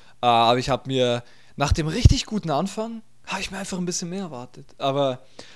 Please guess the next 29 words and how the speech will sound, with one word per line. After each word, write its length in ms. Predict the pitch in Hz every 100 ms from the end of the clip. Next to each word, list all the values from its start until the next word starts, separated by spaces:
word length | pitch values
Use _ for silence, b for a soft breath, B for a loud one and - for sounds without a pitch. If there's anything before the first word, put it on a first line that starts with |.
| B
Leute 280 | - 151 147
müssen 280 | 139 127 127
selbst 340 | 107 98 -
schauen. 340 | - 107 98 92
Äh, 760 | - 69 50 - - - - -
ich 200 | 113 -
denke, 340 | 127 123 127
alle 180 | 113 123
Leute 260 | 117 110
wissen, 220 | 143 175 151
was 160 | 131
der, 200 | 120 107
was 160 | 139 -
die 100 | 98
nächste 300 | 135 185 233
Filmkritik 600 | - 226 - 208 226 202
sein 300 | - 196 196
wird. 200 | 208 202
Das 140 | 147
wird 120 | 143
dann 100 | 143
nämlich 220 | 139 139 135
der, 200 | 135 127
der, 160 | 127
der 180 | 120 120
richtige 380 | 170 - 180 139
Weihnachtsfilm 680 | 120 120 120 - - 110 113
dieses 320 | 113 117 113
Jahr. 260 | 110 113